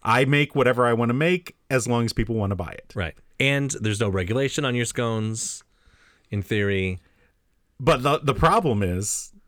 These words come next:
Speaker 1: now these huge businesses have so many safeguards that they don't have to react at all
Speaker 2: Yeah.
Speaker 1: to
Speaker 2: Oh,
Speaker 1: what
Speaker 2: yeah, yeah.
Speaker 1: customers need. They put the little things in there where I can't even sue them. I have to go to,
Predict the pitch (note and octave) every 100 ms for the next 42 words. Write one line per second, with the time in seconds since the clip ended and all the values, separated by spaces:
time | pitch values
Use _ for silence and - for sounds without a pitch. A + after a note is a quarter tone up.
0 | _ A2+ A#2+ E3+ E3 G#2+ G#2+ B2 _ _
1 | _ _ _ _ _ _ _ _ _ _
2 | C#3 A#2 G2+ - B2+ G2 A#2+ B2+ A2 G#2+
3 | G2 - G#2+ - D3 D3 B2+ C#3 C3+ A#2+
4 | A2 A2 A2+ B2 D3 - G#2 B2+ - -
5 | G#2+ G#2 G#2 G#2 A2+ - - - G#2+ G2
6 | B2 D#2 G#1 _ _ _ _ - F#2+ D#2+
7 | - _ - B2 A2+ F#2 E2+ B2 D2+ A2
8 | G2+ F#2+ A2+ G2+ F2 - - - C3 D3
9 | B2+ B2+ C3 B2+ C#3 C#3+ B2 G#2 F#2 G#2
10 | G#2+ C#3+ B2 A2 G#2 - B2 G#2+ F2 F2+
11 | - G2+ G2+ - G#2+ G2